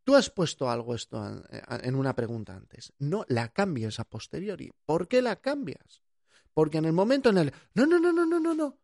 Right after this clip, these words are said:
cambia, cambia, cambia". Eso, cuando aparece esa voz, "No, no, no, no", pero no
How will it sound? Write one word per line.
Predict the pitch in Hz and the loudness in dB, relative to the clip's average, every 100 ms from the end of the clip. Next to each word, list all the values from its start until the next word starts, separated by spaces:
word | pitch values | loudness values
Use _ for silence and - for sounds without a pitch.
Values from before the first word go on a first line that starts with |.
| _ | _
cambia, | 285 311 | 0 2
cambia, | 311 302 311 | 0 -2 -2
cambia". | 302 285 - | -2 -4 -6
Eso, | 202 226 | -6 -4
cuando | 190 165 | -2 0
aparece | 160 294 302 | 2 2 0
esa | 311 220 | 0 2
voz, | 202 311 | 2 2
"No, | 302 330 | -2 -4
no, | 359 | -2
no, | 349 | -2
no", | 311 - | -4 -6
pero | - 165 | -2 0
no | 190 285 294 - | 2 2 2 -2